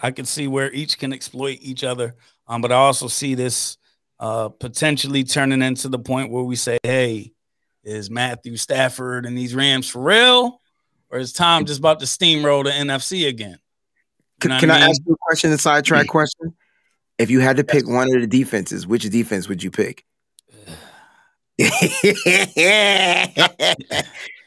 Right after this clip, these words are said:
Speaker 2: It's
Speaker 1: It's
Speaker 2: tough,
Speaker 1: tough,
Speaker 2: y'all.
Speaker 1: man.
Speaker 2: It's
Speaker 1: It's
Speaker 2: tough.
Speaker 1: tough.
Speaker 2: Look, you're
Speaker 1: It's
Speaker 2: talking
Speaker 1: tough. I
Speaker 2: about
Speaker 1: mean
Speaker 2: top three, top five defenses right here in this game.
Speaker 1: Yep, yep, yep. And I, you just can't go against A D, man. He's just such a monster.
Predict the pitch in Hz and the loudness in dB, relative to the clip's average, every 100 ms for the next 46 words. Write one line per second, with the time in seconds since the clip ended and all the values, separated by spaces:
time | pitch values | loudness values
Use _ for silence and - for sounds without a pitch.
0 | - 202 - 208 160 175 208 101 131 139 | -2 0 2 4 6 6 4 4 4 4
1 | 139 135 - _ - 190 135 226 196 151 | 4 0 -6 _ -4 -2 2 2 4 4
2 | 120 - _ _ _ - 226 190 320 294 | 2 -4 _ _ _ -2 0 2 2 4
3 | 262 240 214 208 - 247 247 - 240 262 | 4 4 2 0 -2 -2 -2 -4 0 2
4 | 269 226 - 240 254 240 240 202 233 196 | 2 0 -2 -2 0 0 0 0 -2 0
5 | 220 165 165 170 147 147 139 139 113 113 | -2 -2 0 0 2 2 0 0 -2 0
6 | 156 - _ _ 143 165 - _ _ 131 | 0 0 _ _ -2 0 -2 _ _ -8
7 | 135 - 147 165 170 156 - 165 180 180 | -8 -6 -2 0 0 -6 -6 -4 -2 -2
8 | - 185 160 160 135 147 139 - - - | 0 0 4 2 4 0 -2 -6 -10 -14
9 | _ _ _ _ - 135 120 123 120 104 | _ _ _ _ -8 -6 -4 -6 -8 -8
10 | 101 107 110 113 117 110 123 113 - - | -12 -14 -12 -12 -12 -10 -8 -6 -6 -10
11 | - - _ - - 156 - 113 123 139 | -14 -18 _ -8 0 0 0 -2 0 0
12 | 131 - 139 131 120 | 0 -2 -4 -8 -6